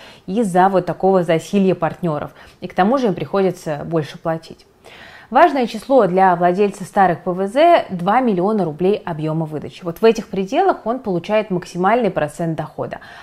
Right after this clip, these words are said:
а с превышения Wildberries платит меньше.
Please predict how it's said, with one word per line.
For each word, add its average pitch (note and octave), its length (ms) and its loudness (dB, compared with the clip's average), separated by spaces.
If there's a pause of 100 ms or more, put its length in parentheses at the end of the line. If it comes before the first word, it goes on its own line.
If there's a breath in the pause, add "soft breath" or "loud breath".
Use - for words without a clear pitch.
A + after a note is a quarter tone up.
а F3+ 160 -2
с - 80 -16
превышения G#3 1000 0
Wildberries F3+ 680 2 (140)
платит E3+ 440 0
меньше. D3+ 360 -8